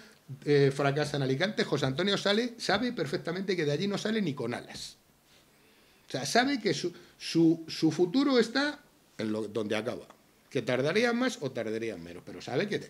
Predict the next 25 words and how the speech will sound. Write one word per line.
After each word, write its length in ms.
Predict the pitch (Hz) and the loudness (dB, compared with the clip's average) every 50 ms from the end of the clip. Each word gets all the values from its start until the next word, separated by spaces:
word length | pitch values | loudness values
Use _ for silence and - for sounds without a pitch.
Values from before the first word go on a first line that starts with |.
| - - - - | -16 -20 -20 -20
que 80 | - - | -18 -18
allí 300 | - - - 202 247 233 | -6 -2 -2 -2 -2 -2
muere. 320 | - 120 120 98 82 - - - - - - | -2 -2 -2 -2 -4 -8 -16 -20 -20 -16 -14
Hasta 200 | - - - - | -14 -12 -12 -14
el 60 | - | -4
punto 320 | - 147 190 185 220 202 | 0 0 2 4 6 6
que 80 | 202 196 | 6 6
lo 100 | 190 185 | 6 4
sabe, 400 | - 208 208 208 214 226 226 - - - - - - - - - - - | 6 6 6 8 6 6 4 0 -10 -16 -20 -20 -20 -20 -20 -20 -20 -10
que 140 | - 123 110 | -4 -4 -4
a, 160 | 107 104 101 - | -4 -6 -10 -12
al 240 | _ 95 95 95 92 | _ -10 -10 -10 -8
tenie-, 320 | - 110 107 127 131 139 135 | -8 -6 -2 0 0 0 0
a 80 | 127 127 | 0 2
uno 200 | 139 143 147 143 | 2 4 6 6
de 80 | 147 | 6
los 180 | 143 147 143 143 | 6 4 2 2
tenientes 540 | 151 143 143 143 143 143 139 147 143 139 135 | 0 2 2 2 2 2 0 0 0 2 0
de, 400 | 139 135 131 131 131 127 135 135 | 0 0 0 2 0 0 -2 -4
de 340 | - 117 123 131 127 123 | -8 -6 -2 0 0 2
Benalúa, 560 | 123 127 123 123 123 131 151 156 143 127 117 113 | 2 0 0 0 0 2 2 4 2 2 2 0
del 160 | 117 113 113 | -2 -4 -4
cuartel 300 | 113 117 110 113 127 131 | -4 -4 -2 -2 0 0
de 80 | 131 131 | 2 2
Benalúa, 460 | 131 127 127 135 143 165 160 123 - | 2 0 0 2 2 4 4 2 2